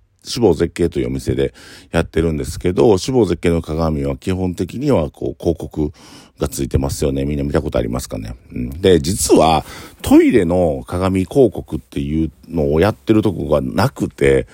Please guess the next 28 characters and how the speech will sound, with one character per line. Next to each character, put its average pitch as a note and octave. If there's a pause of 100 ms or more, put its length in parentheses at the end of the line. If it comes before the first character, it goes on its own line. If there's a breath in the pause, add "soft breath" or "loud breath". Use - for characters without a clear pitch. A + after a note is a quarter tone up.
(240 loud breath)
ま G2
あ、 -
し -
て B2+
や F#2+
飲 G2
食 C3
店 F2
で D2+
鏡 E2
広 G#2
告 C#2+
を C2
や C#2+
っ -
て -
る D2+
人 C#2+
は C2
少 -
な E2+
い C#2
ん C2+
で B1+
す B1
け -
ど A#1
も、 C#2